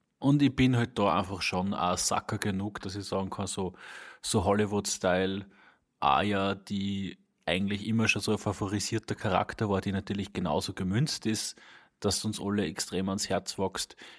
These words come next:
ist dann das, äh, das Zünglein an der Waage. Das hat voll passt und für,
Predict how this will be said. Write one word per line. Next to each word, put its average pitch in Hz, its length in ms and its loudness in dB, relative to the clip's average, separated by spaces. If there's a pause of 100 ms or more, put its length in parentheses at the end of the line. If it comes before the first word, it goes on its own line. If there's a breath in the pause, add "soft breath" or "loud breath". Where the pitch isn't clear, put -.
(140 loud breath)
ist - 240 -2
dann 98 340 2
das, 98 720 -2
äh, 98 280 -4
das - 220 -4
Zünglein 104 360 0
an 95 140 0
der 95 100 -2
Waage. 92 500 0 (540)
Das - 180 4
hat 95 120 -4
voll 92 280 -2
passt 90 400 -6
und - 100 -16
für, 95 120 -12